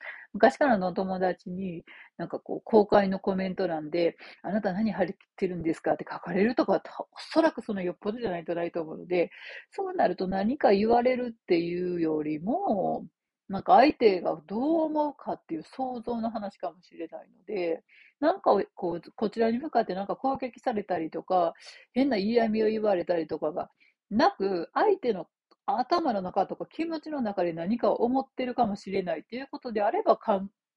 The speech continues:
別にそこまで、ね、自分に対してなんか言われ、言ってきたりとかしないのであれば、相手がどう思ってるかまではちょっと想像してもわかんないし、思ってるかも、思ってるかもっ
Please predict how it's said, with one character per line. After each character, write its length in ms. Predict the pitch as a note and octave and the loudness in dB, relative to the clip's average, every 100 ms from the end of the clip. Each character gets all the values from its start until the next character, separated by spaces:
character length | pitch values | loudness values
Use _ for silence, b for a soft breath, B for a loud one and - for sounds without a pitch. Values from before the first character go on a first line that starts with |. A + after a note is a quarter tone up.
| _ _ B B B B B B _ | _ _ B B B B B B _
別 260 | G3 F3+ F#3+ | -2 -2 -4
に 80 | E3+ | -6
そ 160 | G3+ | -4
こ 140 | - F#3+ | -2 -2
ま 120 | D#3+ | -2
で、 260 | D3+ D3 - _ _ _ _ _ _ _ _ | -4 -4 -8 _ _ _ _ _ _ _ _
ね、 260 | - - - - | -12 -12 -12 -4
自 100 | F#3+ | 0
分 120 | G3 | 2
に 80 | G3+ | 6
対 160 | A3+ | 4
し 20 | G3+ | 4
て 60 | |
な 80 | F3+ | 0
ん 40 | |
か 80 | F#3 | 2
言 120 | F3+ | 4
わ 100 | G3 | 6
れ、 100 | F#3+ - | 4 2
言 140 | A#3 | -4
っ 20 | - | -4
て 220 | - A#3+ | -6 -8
き 100 | A3+ | -2
た 140 | G#3+ | -2
り 100 | E3 | -2
と 80 | - | -6
か 100 | F3 | -6
し 140 | - | -2
な 160 | A3+ F#3+ | -2 -2
い 40 | |
の 120 | E3+ E3+ | -6 -2
で 100 | D#3+ | 0
あ 80 | |
れ 120 | E3 F3+ | 0 2
ば、 120 | G#3+ | 4
相 120 | B3+ | 4
手 80 | A#3 | 2
が 120 | F#3 | 0
ど 140 | F3 B3 | 2 0
う 20 | |
思 160 | A#3+ A#3 | -2 -6
っ 60 | |
て 120 | - | -4
る 80 | A#3 | -2
か 140 | A3 F3+ | -2 -4
ま 140 | E3 | -4
で 80 | D#3 | -6
は 100 | D#3 | -6
ち 80 | E3+ | -8
ょ 60 | |
っ 20 | D#3+ | -12
と 60 | |
想 280 | - C4 C4+ | -10 -8 -4
像 160 | B3+ B3 | -2 -2
し 40 | |
て 80 | F#3 | -4
も 140 | D#3+ | -4
わ 60 | - | -4
か 180 | - B3+ | 0 0
ん 100 | G#3+ | 0
な 140 | F3 | -6
い 80 | D3+ | -10
し、 300 | - F#3 D#3 - B B B B B | -12 -10 -10 -12 B B B B B
思 160 | B3 D4 | 0 0
っ 40 | - | 2
て 120 | D4+ | 0
る 100 | D4+ | 2
か 140 | C4+ | 0
も、 100 | B3+ | 2
思 140 | G#3+ A3+ | 2 2
っ 80 | - | 0
て 100 | A#3 | -4
る 120 | A#3 | 2
か 100 | A#3 | 2
も 200 | G3 | 4
っ 80 | F3+ | 0